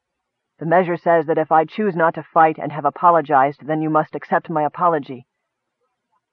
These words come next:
Tarley nodded. "So it does." He added, so casually that Moran's heart froze within him.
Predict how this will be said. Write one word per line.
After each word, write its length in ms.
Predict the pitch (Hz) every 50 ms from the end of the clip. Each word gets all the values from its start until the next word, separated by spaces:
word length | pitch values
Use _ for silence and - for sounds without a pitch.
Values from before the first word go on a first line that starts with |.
| _ _ _ _ _ _ _ _ _ _ _
Tarley 360 | - 180 160 156 147 139 139
nodded. 460 | 135 139 143 151 151 143 120 120 127 _ _ _ _ _ _ _ _ _ _ _ _ _ _ _ _ _ _
"So 180 | _ _ 202 196
it 100 | 190 165
does." 420 | 196 214 208 160 117 - - _ _ _ _ _ _ _ _ _ _ _ _ _ _ _ _ _ _ _ _ _ _ _ _
He 160 | _ 180 165
added, 360 | - 175 170 147 131 131 139 _ _
so 240 | _ _ 175 147
casually 560 | 135 - - 170 170 175 170 147 143 131 131 135
that 120 | 139 -
Moran's 480 | 151 147 151 160 170 175 180 180 175 -
heart 400 | - - 190 180 156 120 110 -
froze 440 | - _ - 208 202 185 147 135
within 220 | - 139 - 156 156
him. 260 | 147 139 123 120 131